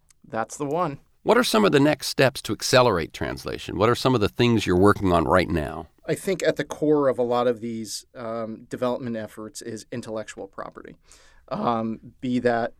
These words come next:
Speaker 1: trade secret, but usually patent. So, um, we spend a,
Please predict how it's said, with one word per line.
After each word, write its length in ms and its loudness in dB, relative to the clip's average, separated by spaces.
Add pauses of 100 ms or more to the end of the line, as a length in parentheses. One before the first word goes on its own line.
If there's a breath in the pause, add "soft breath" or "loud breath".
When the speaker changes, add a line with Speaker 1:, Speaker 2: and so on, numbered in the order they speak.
(260)
Speaker 1:
trade 280 -12
secret, 480 0 (140)
but 220 -2
usually 720 -2
patent. 460 -12
So, 260 -6 (440 soft breath)
um, 260 2
we 80 -2
spend 320 -2
a, 180 2